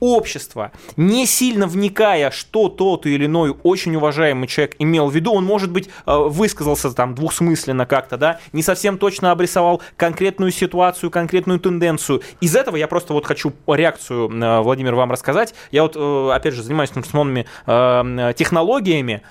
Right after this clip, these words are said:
Значительная часть общества, вы не поверите, начала хвататься за голову,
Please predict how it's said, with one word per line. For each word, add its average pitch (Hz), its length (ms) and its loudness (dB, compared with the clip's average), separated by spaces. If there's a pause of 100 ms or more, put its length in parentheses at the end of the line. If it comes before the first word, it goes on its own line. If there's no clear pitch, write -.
(180)
Значительная 151 800 0
часть 135 360 -2
общества, 180 520 -2
вы 120 260 -2
не 175 120 2
поверите, 165 640 -2 (260)
начала 165 320 2
хвататься 160 480 -2
за 170 320 2
голову, 113 460 -10